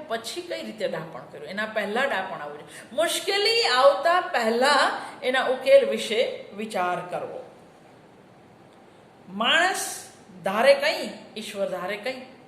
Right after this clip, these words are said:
એટલે મૂળ તો છે, "Man propose, God dispose." માણસ કંઈક વિચારે,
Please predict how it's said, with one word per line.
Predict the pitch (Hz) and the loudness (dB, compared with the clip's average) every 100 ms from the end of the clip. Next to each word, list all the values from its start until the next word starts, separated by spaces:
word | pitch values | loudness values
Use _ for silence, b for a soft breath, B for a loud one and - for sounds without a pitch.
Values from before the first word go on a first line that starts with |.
| - - - B B B | -20 -20 -20 B B B
એટલે | 254 277 | 6 6
મૂળ | 254 311 359 | 8 2 0
તો | 381 381 381 | 2 2 2
છે, | 381 339 349 392 - - - - - - - - - - - 202 | 2 2 4 2 -4 -12 -18 -20 -20 -20 -20 -20 -20 -20 -14 -2
"Man | 247 320 330 302 | 4 4 4 0
propose, | 277 302 302 269 240 - 190 226 | 4 8 10 10 8 2 0 2
God | 247 214 | 4 2
dispose." | 220 - 196 185 - - - - - - - - - - B B - | -2 -4 -8 -6 -8 -10 -16 -20 -20 -20 -20 -20 -20 -20 B B -8
માણસ | 233 294 320 320 311 | 0 2 2 2 0
કંઈક | 320 311 | 0 -2
વિચારે, | 285 294 285 294 254 | -6 0 2 4 4